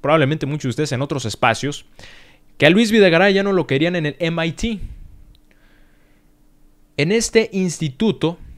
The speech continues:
allá en Massachusetts, donde él daba clases. Inclusive, un estudiante lo increpó. Le dijo, "Bueno,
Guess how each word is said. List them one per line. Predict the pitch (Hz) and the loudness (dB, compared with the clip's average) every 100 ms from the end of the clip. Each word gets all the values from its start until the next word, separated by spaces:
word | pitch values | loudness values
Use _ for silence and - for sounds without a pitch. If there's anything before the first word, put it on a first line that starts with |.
| - - - | -20 -20 -8
allá | - 170 | 0 0
en | |
Massachusetts, | 185 147 127 190 151 156 156 - _ _ - - _ _ _ _ _ _ _ _ _ _ _ | 2 -2 -4 -4 -2 -4 -6 -16 _ _ -20 -20 _ _ _ _ _ _ _ _ _ _ _
donde | 147 170 170 160 165 160 - _ _ _ | 4 4 6 4 4 0 -10 _ _ _
él | 202 | 4
daba | 202 208 185 | 6 4 2
clases. | 185 220 - - - - - - - - - - - - - - - - - _ - - - - | 2 0 0 -10 -12 -18 -20 -20 -20 -20 -20 -20 -20 -20 -20 -20 -20 -20 -20 _ -20 -20 -16 -2
Inclusive, | 170 190 185 254 247 247 - _ _ _ | 0 2 4 4 4 2 0 _ _ _
un | 180 226 | 2 2
estudiante | 220 - 151 165 180 131 143 170 - - - - - - - - - _ - | 2 2 4 6 4 2 -4 -6 -16 -18 -20 -20 -20 -20 -20 -20 -20 _ -4
lo | 143 160 | 4 4
increpó. | 160 160 160 156 220 220 - - - - _ _ - - - | 6 4 2 6 4 4 -10 -20 -20 -20 _ _ -20 -20 -6
Le | 123 | 4
dijo, | 165 196 190 185 180 | 6 6 4 2 2
"Bueno, | 175 240 254 - | 2 2 2 -4